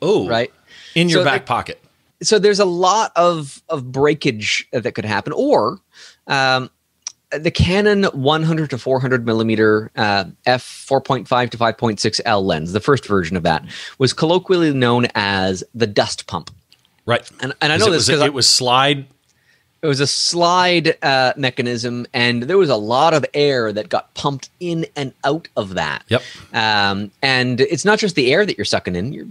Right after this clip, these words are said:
Speaker 2: the dust and whatever particulate in the atmosphere, and that lens was never clean after you took it out of the box. Um, and I worry that with smaller sensors, uh, and smaller mechanics, but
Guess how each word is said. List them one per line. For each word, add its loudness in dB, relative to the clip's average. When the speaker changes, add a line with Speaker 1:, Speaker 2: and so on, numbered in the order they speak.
Speaker 2:
the -4
dust 0
and -2
whatever 4
particulate -2
in 0
the 0
atmosphere, -2
and 0
that -2
lens 2
was -2
never 0
clean 0
after 0
you 2
took -8
it -4
out -2
of -10
the -6
box. -4
Um, 0
and 2
I 2
worry 2
that 0
with 2
smaller 0
sensors, -4
uh, 2
and 0
smaller 0
mechanics, -2
but -2